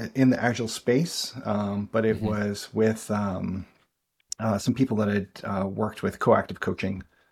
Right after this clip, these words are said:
Speaker 1: uh, in the past. So, so really, I mean, like, a, a professional coaching stance, not, not, nothing about agility, nothing about software, you know, product development there. It's just
Speaker 2: Mm-hmm.
Speaker 1: working to coach people through things, um, which is great, right?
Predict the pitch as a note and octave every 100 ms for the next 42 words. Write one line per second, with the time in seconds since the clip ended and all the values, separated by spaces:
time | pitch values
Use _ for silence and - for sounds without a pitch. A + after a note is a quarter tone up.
0 | _ - F#2+ G2 - A2 - A2+ G#2 G2+
1 | - B2+ C3 F3 C#3 A#2 A2+ G#2+ G2 -
2 | A2+ - A2+ A2 - G#2+ - G#2+ G#2 -
3 | A2 G#2 - A#2 A#2 - B2 B2+ - C3
4 | C3+ C3 A2+ A#2 A2+ - G#2 F#2 B2 A#2+
5 | A2+ A2 A2+ A2+ G#2 - G2+ G#2 G#2+ G2
6 | - - A2 G#2 - G2+ G2+ G2+ G2+ G2
7 | F#2+ G2 G2 G#2 F#2 - F2 - G#2+ C3
8 | C3 B2+ A2+ A2+ - - A#2 B2 A2+ -
9 | A#2 A2+ F#2+ - B2+ F2+ F2+ - - -
10 | - _ A#2+ A#2 A2+ A2 - B2+ - A#2
11 | A2+ - _ - A2 A#2